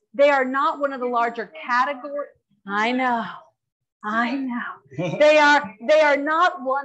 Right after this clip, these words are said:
Speaker 1: of the larger categories in terms of that hundred and forty sort of extent. Um, I am not a, a,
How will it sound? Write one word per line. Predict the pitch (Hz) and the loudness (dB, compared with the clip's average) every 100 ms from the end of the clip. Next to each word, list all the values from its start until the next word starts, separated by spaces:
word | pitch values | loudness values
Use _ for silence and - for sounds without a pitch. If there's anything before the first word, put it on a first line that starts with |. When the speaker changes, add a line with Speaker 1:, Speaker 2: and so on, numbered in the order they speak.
| 277 | -10
Speaker 1:
of | 226 | -10
the | 240 | -10
larger | 233 220 208 220 214 208 | -8 -4 -2 -2 -4 -8
categories | 202 - 226 240 247 294 294 285 | -10 -4 -2 -2 -6 -6 -8 -8
in | 247 | -12
terms | 254 220 | -10 -6
of | 208 | 0
that | - - | 0 -2
hundred | 254 240 233 | -6 -4 -4
and | 214 208 - | -6 -12 -4
forty | 226 226 226 | -2 -2 -6
sort | 226 208 | -10 -10
of | 190 | -6
extent. | 208 208 - 247 240 240 _ _ _ - | -6 -6 -6 -4 -4 -4 _ _ _ -4
Um, | 220 214 196 _ _ - _ _ _ _ _ _ _ _ - 196 170 _ _ _ _ _ _ - | -2 -2 -8 _ _ -20 _ _ _ _ _ _ _ _ -20 -20 -20 _ _ _ _ _ _ -6
I | 196 | -4
am | 185 | -4
not | 180 185 214 | -2 -2 0
a, | 180 - _ - 180 | -4 -8 _ -20 -16
a, | 170 | -16